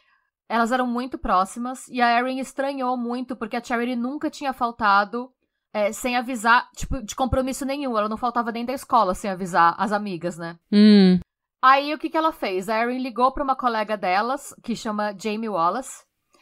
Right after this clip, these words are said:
Speaker 1: e as duas combinaram de ir pra casa da Charity e ver se conseguiam falar com ela, ver se ela tava bem, assim que terminasse o expediente.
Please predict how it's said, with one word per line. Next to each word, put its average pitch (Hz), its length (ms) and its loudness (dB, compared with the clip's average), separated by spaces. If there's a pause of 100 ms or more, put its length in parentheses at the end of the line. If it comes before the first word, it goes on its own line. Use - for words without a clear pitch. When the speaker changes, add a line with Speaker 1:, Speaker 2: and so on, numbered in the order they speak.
(120)
Speaker 1:
e 254 100 2
as 262 140 2
duas 262 240 -4
combinaram 254 600 -4
de 240 180 -8 (120)
ir 262 140 -8
pra 302 160 -6
casa 262 240 -2
da 233 140 -8
Charity 220 400 -6 (180)
e 254 60 -6 (180)
ver 240 320 -2
se 254 260 -10
conseguiam 233 420 -8
falar 208 200 -2
com 269 120 -2
ela, 254 220 4
ver 202 100 -8
se - 80 -14
ela 214 100 -2
tava 214 240 -4
bem, 214 360 -8
assim 240 260 -4
que 269 80 -10
terminasse 262 400 -4
o 254 40 -16
expediente. 226 720 -10